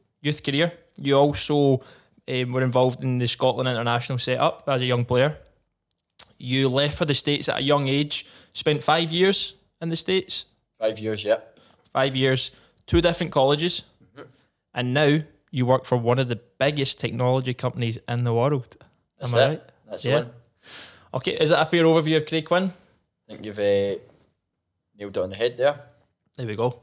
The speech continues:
Speaker 1: Easy. Um, so I met you back in first year, wasn't it, of school, secondary school?
Speaker 2: First year, yeah. Um,
Speaker 1: Bears End Academy,
Speaker 2: yeah.
Speaker 1: the glory days.
Speaker 2: That's it. What a school team we had.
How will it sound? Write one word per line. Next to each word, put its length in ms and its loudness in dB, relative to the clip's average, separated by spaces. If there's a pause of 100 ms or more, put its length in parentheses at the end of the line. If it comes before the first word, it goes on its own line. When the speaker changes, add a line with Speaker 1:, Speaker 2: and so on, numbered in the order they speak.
Speaker 1:
Easy. 320 0 (540)
Um, 400 -2
so 320 4 (440)
I 120 2
met 200 0
you 120 2
back 300 0
in 140 -2
first 300 0
year, 100 4
wasn't 260 2
it, 180 -6
of 120 -8
school, 420 2
secondary 420 -2
school? 280 -2 (480)
Speaker 2:
First 220 -6
year, 140 2
yeah. 320 4 (300)
Um, 600 -2
Speaker 1:
Bears 220 0
End 140 2
Academy, 420 0
Speaker 2:
yeah. 100 4
Speaker 1:
the 180 -2
glory 340 6
days. 400 0
Speaker 2:
That's 180 -6
it. 160 6 (260)
What 140 0
a 40 -4
school 220 -4
team 240 -6
we 60 2
had. 320 -2